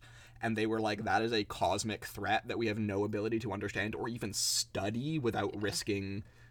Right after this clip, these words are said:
Speaker 1: stuff getting destroyed, and so we are just gonna make sure that nobody can go find it," which is why she told you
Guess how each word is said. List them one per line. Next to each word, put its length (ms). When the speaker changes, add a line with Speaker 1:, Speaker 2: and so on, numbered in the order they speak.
Speaker 1:
stuff 320
getting 240
destroyed, 640
and 160
so 80
we 160
are 80
just 160
gonna 140
make 200
sure 140
that 160
nobody 560
can 640
go 160
find 300
it," 140
which 160
is 100
why 120
she 140
told 260
you 220